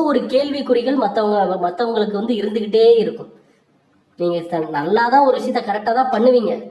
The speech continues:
ஆனா ஏதோ ஒரு குறை சொல்லிக்கிட்டே இருப்பாங்க. இதை நீங்க பார்த்திருப்பீங்க.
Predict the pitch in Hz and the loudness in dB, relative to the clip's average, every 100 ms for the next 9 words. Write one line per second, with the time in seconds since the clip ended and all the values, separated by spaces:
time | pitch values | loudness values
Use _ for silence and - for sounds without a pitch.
0 | - _ - 226 311 262 359 370 339 247 | -20 _ -4 0 0 0 0 0 0 0
1 | 262 262 254 240 214 226 196 - - - | 0 0 -2 -2 2 0 0 -6 -12 -18
2 | _ _ _ - 175 190 180 185 202 202 | _ _ _ -8 -4 -2 -2 -2 -2 -4
3 | - - | -8 -14